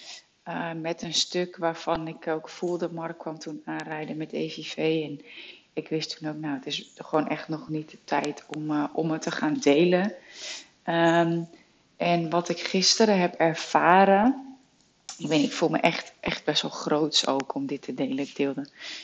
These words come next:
net ook op Instagram, eh, dat er ook een angst in mij zat van, ja, maak ik mijn personal brand niet kapot door dit soort dingen te delen? En, ehm, nou ja, dan hou ik me echt vast aan, eh,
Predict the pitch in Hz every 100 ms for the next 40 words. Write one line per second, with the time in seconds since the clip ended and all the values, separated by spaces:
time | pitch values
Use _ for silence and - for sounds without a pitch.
0 | - - 147 147 - 139 - - - 147
1 | 139 - 147 139 139 135 135 135 160 -
2 | - - - - - 147 156 - 165 160
3 | 160 - 147 147 156 - - 147 143 151
4 | 147 - 143 - - 135 143 143 143 143
5 | - - 143 - 151 - - 139 147 143
6 | 143 143 139 - - 143 139 143 139 143
7 | - 131 143 143 139 135 127 139 147 151
8 | 175 - - - - - - _ 147 147
9 | 143 139 139 143 139 139 139 143 139 139
10 | - _ - - _ - 143 143 143 143
11 | 143 139 147 147 - - 139 139 - 127
12 | 135 135 135 135 135